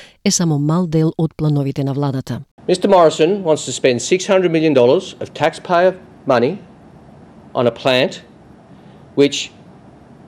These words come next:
Speaker 2: his own experts don't support. The Australian energy market operator says that new generation needed to replace Liddell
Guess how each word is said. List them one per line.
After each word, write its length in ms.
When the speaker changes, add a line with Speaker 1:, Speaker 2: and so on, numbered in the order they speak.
Speaker 2:
his 200
own 400
experts 500
don't 300
support. 500
The 100
Australian 460
energy 420
market 320
operator 400
says 380
that 180
new 140
generation 580
needed 240
to 60
replace 400
Liddell 480